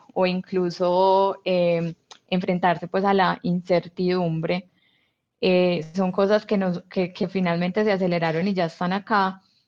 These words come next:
Y, pues, sí, uno ve que las marcas que, que lograron tener como una relación con sus,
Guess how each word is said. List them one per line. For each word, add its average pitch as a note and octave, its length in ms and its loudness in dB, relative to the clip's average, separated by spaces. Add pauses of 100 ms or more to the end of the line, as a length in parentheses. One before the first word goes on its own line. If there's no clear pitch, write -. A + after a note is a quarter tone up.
(180)
Y, G3 100 -2
pues, F#3+ 240 0
sí, F#3 520 -2
uno G3 240 0
ve F#3+ 300 0
que G3+ 80 -2
las F3+ 180 0
marcas F3+ 520 -4
que, F#3 460 -2
que F#3 120 -4
lograron F3 640 -2
tener F#3 280 -2
como F3+ 180 -6
una G3 140 0
relación F3 500 -2
con F3+ 220 -4
sus, F#3 400 -4